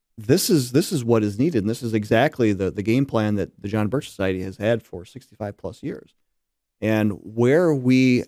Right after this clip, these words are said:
where this occurs, we are extraordinarily effective. And it's, it, and it's even, this goes back to the, to the days of the founding fathers. They, they understood the importance of having,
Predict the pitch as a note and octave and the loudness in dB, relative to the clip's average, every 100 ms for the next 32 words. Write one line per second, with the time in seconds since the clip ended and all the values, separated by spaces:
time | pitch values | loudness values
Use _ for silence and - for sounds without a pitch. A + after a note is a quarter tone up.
0 | _ _ _ - A2+ D#3 C#3 C3+ B2+ - | _ _ _ -2 4 6 6 2 0 -8
1 | - G3+ G#3+ G2+ A2+ A2 G#2+ F#2 - E3 | -2 2 4 2 0 0 0 0 -2 0
2 | B2+ A#2 F2+ E2+ G2+ - A#1 _ _ _ | 0 -2 -6 -8 -10 -12 -20 _ _ _
3 | _ _ _ _ - A#2+ A#2 A2 G#2 - | _ _ _ _ -2 0 2 2 0 -6
4 | _ _ _ _ _ - B2 - - B2+ | _ _ _ _ _ 0 0 0 0 0
5 | - C3 B2 - - D#3+ F#3 C#3+ A2 - | 2 0 0 -4 -2 0 4 2 2 -4
6 | _ _ _ _ F3+ F3+ F#3 B2 C3 C3 | _ _ _ _ -4 2 2 4 2 0
7 | - A2 - A#2 A2+ B2 G#2+ G2 A#2 G2+ | -2 -2 -2 -2 2 2 0 -6 -4 -4
8 | F#2+ C3+ D3+ D2 G2 A2+ G#2 A2 B2 C#3+ | -4 -6 -6 -10 -8 -4 -2 2 2 0
9 | A2 - D3+ G#2+ E2 C#3+ G2+ G2 _ - | -2 -2 -2 -2 -4 -6 -6 -12 _ -6
10 | G#2 G2 A#2 B2 A#2 A#2+ | -4 -6 -2 0 2 0